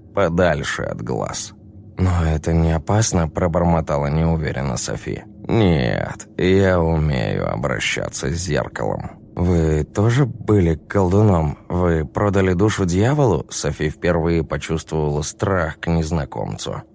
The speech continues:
Тар лишь фыркнул. «Есть много способов обрести знания. Не обязательно для этого продавать душу дьяволу. Да и не так уж он охоч до этой материи, поверьте».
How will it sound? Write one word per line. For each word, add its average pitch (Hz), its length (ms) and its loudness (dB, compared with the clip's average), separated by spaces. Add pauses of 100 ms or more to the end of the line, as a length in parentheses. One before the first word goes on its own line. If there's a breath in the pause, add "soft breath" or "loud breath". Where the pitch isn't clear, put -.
(120)
Тар 78 440 0
лишь 64 280 -4
фыркнул. - 580 -6 (260)
«Есть 76 520 2
много 90 560 4
способов 69 720 -2
обрести 64 540 -2
знания. 50 760 -4 (160)
Не 90 180 4
обязательно 87 840 2
для 80 220 0
этого 71 520 -2
продавать 80 840 0
душу 78 420 -4
дьяволу. 53 800 -4 (300)
Да 95 120 2
и 95 100 4
не 92 160 4
так 92 240 0
уж 92 180 2
он 90 200 4
охоч 67 540 -4
до 64 140 -4
этой 60 420 -4
материи, 64 880 -4 (120)
поверьте». 85 840 -2